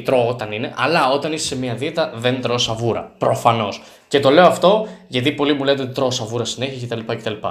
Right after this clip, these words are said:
Τρώω μία φορά στις τρεις εβδομάδες. Τέλος πάντων, μην προσπαθήσεις να καλύψεις τις θερμίδες σου με τη σαβούρα, επειδή δεν βγαίνουν.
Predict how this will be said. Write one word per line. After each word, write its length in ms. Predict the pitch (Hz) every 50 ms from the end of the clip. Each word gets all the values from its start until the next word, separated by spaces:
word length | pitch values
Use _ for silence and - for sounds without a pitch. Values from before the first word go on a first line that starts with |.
| 82 - -
Τρώω 220 | - - 165 160 147
μία 280 | 131 135 143 147 139
φορά 280 | 123 - - 120 123 113
στις 200 | - - - -
τρεις 140 | - 117 117
εβδομάδες. 520 | 110 110 98 104 101 95 87 - - - _ _ _ _ _ _ - _ _ _ - - - -
Τέλος 180 | _ 226 220 -
πάντων, 240 | 131 123 - - - - - - - - _
μην 180 | - 151 220 226
προσπαθήσεις 400 | 240 - 180 202 185 208 202 -
να 60 | 208
καλύψεις 480 | 180 165 160 170 185 185 - - - -
τις 100 | - -
θερμίδες 540 | - 165 143 135 147 175 202 190 151 156 147
σου 140 | - 202 190
με 80 | 180
τη 120 | 180 - -
σαβούρα, 420 | - 156 143 131 147 143 123 98 87
επειδή 240 | 92 - 113 113 120
δεν 160 | 113 120 113
βγαίνουν. 500 | 113 110 110 113 104 95 92 85 90